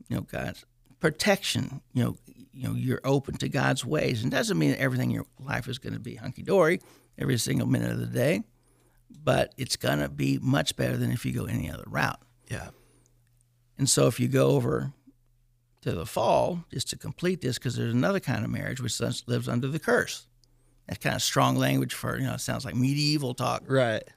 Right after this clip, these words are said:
Speaker 1: You know, it lives outside of God's blessing. And, you know, so when the fall came and we decided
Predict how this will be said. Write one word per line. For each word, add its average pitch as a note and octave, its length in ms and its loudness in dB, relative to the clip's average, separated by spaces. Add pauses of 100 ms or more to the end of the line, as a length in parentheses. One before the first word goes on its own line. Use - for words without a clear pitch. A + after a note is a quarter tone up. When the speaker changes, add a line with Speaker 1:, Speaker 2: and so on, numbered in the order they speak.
Speaker 1:
You - 100 -4
know, D3+ 120 4
it - 100 -6
lives D#3 300 2
outside - 500 2
of B1+ 140 -6
God's - 400 -4 (200)
blessing. A2+ 540 -6 (800)
And, B2+ 340 0 (100)
you C3 120 -6
know, A2+ 140 0
so - 280 2 (240)
when A#2+ 160 2
the A#2+ 80 2
fall A2+ 300 4
came A#2+ 320 0
and - 180 2
we B2 140 -4
decided A#2 540 -2